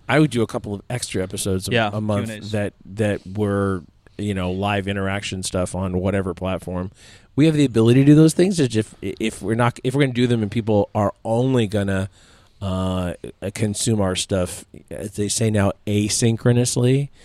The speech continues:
Speaker 1: uh, then, then it's not worth it.
Speaker 2: Yeah, and it's hard. Uh, I, w-, we talked about it back in the day on different ep-, podcasts, and, and I recently watched a live Twitch stream with, um, um,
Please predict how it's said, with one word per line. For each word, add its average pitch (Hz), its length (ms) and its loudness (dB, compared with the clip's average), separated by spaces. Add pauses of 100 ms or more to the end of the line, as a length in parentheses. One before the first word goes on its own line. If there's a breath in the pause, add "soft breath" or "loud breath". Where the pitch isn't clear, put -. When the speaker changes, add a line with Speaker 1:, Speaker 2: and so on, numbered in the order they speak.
(460 loud breath)
Speaker 1:
uh, 92 540 0 (100)
then, 95 520 -2 (500)
then 107 220 -4
it's 92 120 -8
not 87 80 -6
worth 85 160 -4
it. 55 100 -12 (360)
Speaker 2:
Yeah, 160 140 2
and 151 80 0
it's 139 80 -4
hard. 143 220 2
Uh, 127 300 -12
I, 143 100 2
w-, 139 240 -2 (240)
we 139 140 -2
talked 165 200 -2
about 123 140 0
it 98 80 -6
back 117 220 0
in 120 60 -6
the 107 80 -4
day 107 240 -2
on 104 180 -8
different 110 280 -10
ep-, 110 220 -16
podcasts, 113 460 -6
and, 104 260 -10
and 107 340 -12
I 110 120 -6 (100)
recently 113 320 -6
watched 104 220 -4
a 113 60 -6
live 104 360 -4
Twitch - 200 -4
stream 110 280 -2
with, 101 260 -6
um, 98 440 -4 (720 loud breath)
um, 71 600 -4